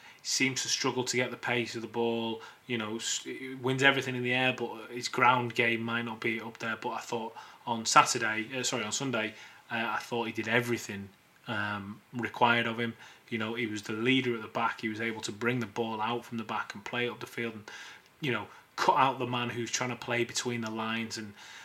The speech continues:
and, and all, everything that, that is a centre half's and a leader's job. So, um,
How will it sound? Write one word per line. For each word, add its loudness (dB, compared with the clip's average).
and, 6
and 8
all, 10
everything 4
that, -4
that -10
is -6
a 0
centre 4
half's -2
and -4
a -4
leader's -2
job. -6
So, -4
um, -2